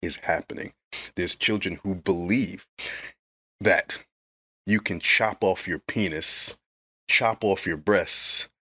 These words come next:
take drugs, and be another gender. Like, to adults, that's insanity. So there's, like, regular adults like Matt Walsh and Ben Shapiro. They know, eh, Ben Shapiro is like, "Oh, that's crazy, man." It's crazy to us 'cause we're adults.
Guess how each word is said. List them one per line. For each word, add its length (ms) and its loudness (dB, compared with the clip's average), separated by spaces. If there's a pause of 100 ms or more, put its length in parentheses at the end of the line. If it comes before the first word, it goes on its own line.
(360)
take 220 2
drugs, 600 2
and 240 -4
be 140 4
another 320 0
gender. 560 -2 (240)
Like, 440 -4 (320)
to 260 0
adults, 600 0
that's 240 0
insanity. 640 0
So 160 -4
there's, 160 0
like, 140 4
regular 640 2
adults 500 0
like 200 -2 (320)
Matt 200 4
Walsh 640 0
and 280 -4 (240)
Ben 220 2
Shapiro. 520 0
They 240 2
know, 180 2
eh, 580 2
Ben 180 0
Shapiro 260 2
is 120 -4
like, 120 2
"Oh, 80 4
that's 160 -2
crazy, 220 4
man." 220 2 (840)
It's 120 8
crazy 280 6
to 160 2
us 200 0
'cause 100 -4
we're 140 6
adults. 500 2